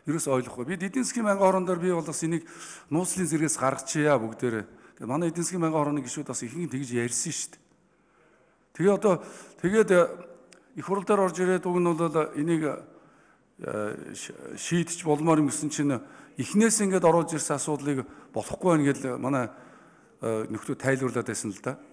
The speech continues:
Тэгэхээр энийг бол зүгээр ямар ч тийм нийгэмд имзэглэх юм байхгүй юм байгаад байгаа байхгүй. Харин ч энийг чи ярьж ийж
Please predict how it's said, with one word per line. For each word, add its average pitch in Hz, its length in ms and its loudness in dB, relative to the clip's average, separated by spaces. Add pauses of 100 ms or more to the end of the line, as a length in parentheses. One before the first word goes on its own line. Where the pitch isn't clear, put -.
(560)
Тэгэхээр 170 240 0
энийг 220 240 4
бол 190 240 2
зүгээр 160 320 4 (560)
ямар 254 560 6
ч - 160 -4
тийм 180 240 2 (320)
нийгэмд 180 560 0
имзэглэх 175 560 0
юм 165 80 0
байхгүй 156 720 2 (540)
юм 131 140 -2
байгаад 147 320 4
байгаа 120 160 -2
байхгүй. 101 200 -8
Харин 190 280 2
ч 226 160 -2
энийг 226 160 0
чи 214 160 -2
ярьж 190 320 4
ийж 220 160 -2